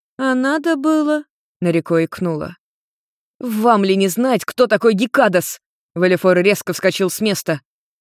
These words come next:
"Понятия не имею, кто он", шепнула блондинка, отрицательно помотав головой.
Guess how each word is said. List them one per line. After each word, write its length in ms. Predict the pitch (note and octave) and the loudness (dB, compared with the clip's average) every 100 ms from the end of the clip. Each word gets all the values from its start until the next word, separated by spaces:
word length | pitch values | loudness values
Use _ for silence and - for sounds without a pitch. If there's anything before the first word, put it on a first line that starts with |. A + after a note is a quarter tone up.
| _ | _
"Понятия 680 | E4 D#4+ D#4 B3 G#3 - G#3 | 0 0 0 0 -2 -2 -2
не 200 | G#3 A3 | 0 0
имею, 280 | D4+ B3+ | 0 -2
кто 440 | G3 - - E3 B2 | -2 -6 0 0 0
он", 280 | E3 D#3+ D#3 _ _ _ | -4 -4 -10 _ _ _
шепнула 520 | - E3+ F3+ F3 E3 | -6 -4 -2 0 0
блондинка, 600 | E3 E3 D#3 A3 G3 E3 | 0 -2 0 0 0 -2
отрицательно 640 | D#3+ F3 G#3 F#3+ F3+ F3 | -2 -2 -2 -4 -4 -4
помотав 380 | E3+ F3 F#3 E3+ | -2 -4 -4 -2
головой. 600 | F#3 F#3+ F#3 E3 D#3 | 0 0 -2 -6 -8